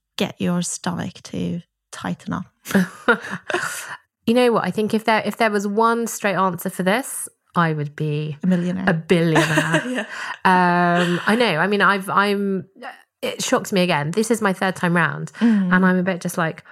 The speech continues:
Speaker 2: "Wow,
Speaker 1: Yeah.
Speaker 2: hello." And it's, it's something that's completely normal. But I think you have to understand, first of all, how your body has changed
Speaker 1: Mm.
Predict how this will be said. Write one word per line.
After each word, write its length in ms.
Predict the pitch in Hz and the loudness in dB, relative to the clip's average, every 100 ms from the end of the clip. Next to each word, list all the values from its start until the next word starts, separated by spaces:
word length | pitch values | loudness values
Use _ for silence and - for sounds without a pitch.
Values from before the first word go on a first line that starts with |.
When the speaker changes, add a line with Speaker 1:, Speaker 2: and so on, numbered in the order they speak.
| - | -12
Speaker 2:
"Wow, 800 | - 170 165 147 143 147 147 151 - | -2 2 4 4 2 2 0 -4 -4
Speaker 1:
Yeah. 160 | 202 190 | 0 2
Speaker 2:
hello." 680 | 180 202 165 135 139 175 196 - - _ _ - | 2 4 2 2 0 -2 -4 -12 -20 _ _ -2
And 120 | 254 | 0
it's, 160 | 247 - | -2 0
it's 180 | 269 | 0
something 240 | - 311 269 | 2 0 0
that's 160 | 220 | -2
completely 400 | - 208 190 170 | -2 -2 -2 0
normal. 460 | 170 196 202 147 160 - _ _ _ - - | 2 4 2 0 -2 -8 _ _ _ -20 -12
But 400 | 190 208 185 - | 2 2 2 -2
I 80 | 185 | -4
think 180 | 240 | -4
you 80 | 247 | -2
have 160 | 240 226 | -2 -2
to 80 | 208 | -2
understand, 420 | 190 180 190 185 | -2 0 -2 0
first 240 | 190 180 - | -2 -4 -4
of 60 | |
all, 140 | 180 175 - - - - | -4 -6 -12 -20 -20 -14
how 360 | - - 190 | -6 2 2
your 140 | 185 170 | 2 -2
body 220 | 156 151 | -2 -4
has 140 | 160 | -6
changed 580 | - - 165 185 - - | -6 -8 -8 -8 -10 0
Speaker 1:
Mm. 380 | 226 208 185 190 | 2 2 0 -6